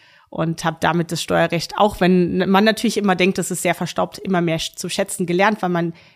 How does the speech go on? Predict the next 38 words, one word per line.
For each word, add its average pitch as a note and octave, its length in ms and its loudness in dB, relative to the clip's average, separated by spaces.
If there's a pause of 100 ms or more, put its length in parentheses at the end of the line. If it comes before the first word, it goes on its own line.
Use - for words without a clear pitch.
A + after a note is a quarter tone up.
in G3 160 4
den F#3 120 4
sehr A#3 200 4
persönlichen G#3+ 560 0
Kontakt - 440 -6
mit G3+ 140 -6
den G3 100 0
Menschen F#3 360 -2
kommt, F3+ 260 -4
weil F3 80 -4
man E3+ 220 -6
viel A3+ 320 -2
von F#3+ 180 -4
Menschen F#3 320 -2
erfährt, F#3 400 -4 (260)
auch F3+ 120 -8
über F3+ 180 2
Dinge G#3+ 260 2
spricht, - 500 -2
über F3+ 240 -2
die F#3 100 0
man F3+ 160 2
vielleicht F3+ 340 -6
mit E3+ 220 -8 (400)
im G3 100 2
Alltag A3 360 2
so F#3 180 -2
weniger A3+ 320 0
spricht. - 440 -6 (480)
Und, E3 420 -2
ähm, D#3+ 400 -2 (280)
das G3+ 220 -2
habe F#3 100 -2
ich F3 80 -6
schon E3 140 -4
sehr D#3+ 180 -2
gerne F#3 260 2
gemacht. E3+ 420 -2